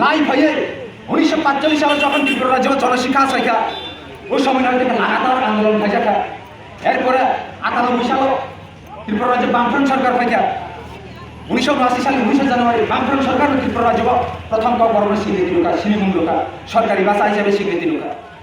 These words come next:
উনিশশো আশি সালে প্রথম ক গভর্নর কেবিটি নিয়োগ হয়েছে। এরপরে কে চুরানব্বই সালে তিনি ক গভর্নর সার্টিফিকেট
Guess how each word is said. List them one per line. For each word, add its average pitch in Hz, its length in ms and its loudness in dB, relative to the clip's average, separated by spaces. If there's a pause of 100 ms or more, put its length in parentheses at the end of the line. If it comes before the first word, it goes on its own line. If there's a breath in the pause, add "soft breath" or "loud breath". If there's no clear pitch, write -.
(600)
উনিশশো 311 320 4
আশি 277 200 -2
সালে 320 160 4 (560)
প্রথম 262 200 2 (100)
ক - 20 2 (100)
গভর্নর 269 280 2
কেবিটি 269 340 2
নিয়োগ 233 180 2
হয়েছে। 233 180 2 (1800)
এরপরে 294 360 4
কে 330 80 6 (1600)
চুরানব্বই 277 480 4
সালে 311 180 4 (1000)
তিনি 302 240 4
ক 277 40 4 (140)
গভর্নর 277 360 2 (1160)
সার্টিফিকেট 277 480 0